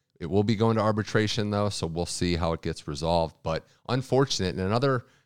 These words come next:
another unfortunate circumstance involving drugs in sports, but also a player that, if she's telling the truth,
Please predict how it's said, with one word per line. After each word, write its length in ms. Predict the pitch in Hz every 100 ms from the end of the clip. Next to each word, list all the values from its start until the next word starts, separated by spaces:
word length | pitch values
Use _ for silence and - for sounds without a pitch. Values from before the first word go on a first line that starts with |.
| _
another 220 | 135 165 170
unfortunate 560 | 160 147 151 147 127
circumstance 640 | - 131 120 110 107 101 98
involving 480 | 95 98 101 92 90
drugs 320 | 95 98 95
in 140 | 87
sports, 400 | - - 101 -
but 180 | - 82
also 400 | 90 104 - 95
a 120 | -
player 420 | - 101 101 90
that, 320 | - 80 76 - _ _
if 140 | - -
she's 180 | 101
telling 320 | - 98 92 87
the 100 | -
truth, 600 | - 147 143 104 -